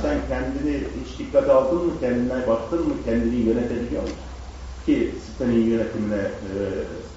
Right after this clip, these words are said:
talipsin. E, orada, e, Alkibiades'in, e, deyim yerindeyse zır cahil birisi olduğunu ortaya çıkar, e, bu bakımlardan.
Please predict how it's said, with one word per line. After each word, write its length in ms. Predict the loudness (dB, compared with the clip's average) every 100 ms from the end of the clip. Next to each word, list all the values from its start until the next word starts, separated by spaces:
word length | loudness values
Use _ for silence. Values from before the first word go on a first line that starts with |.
| -14 -6 2
talipsin. 520 | 4 4 0 -4 -6 -8 -12 -16 -10 -2
E, 20 |
orada, 560 | 4 8 8 6 4 2 -2 -2 0 -2 -2
e, 40 | 2
Alkibiades'in, 680 | 2 4 2 2 2 0 0
e, 300 | 0 -2 -4 -2 -4 -6 -10 -12 -14 -16 -14 -14 -14 -16 -16 -8 2
deyim 260 | 6 8
yerindeyse 600 | 6 6 4 2 2 2
zır 340 | 2 6 6 6
cahil 440 | 4 4 2 2
birisi 300 | 2 2 2
olduğunu 400 | 2 4 4 4 4
ortaya 380 | 4 4 0 0
çıkar, 260 | 2 2 2 -6 -10 -14 -12 -10 -2
e, 160 | 2 4 8
bu 40 |
bakımlardan. 720 | 10 10 10 8 6 6 4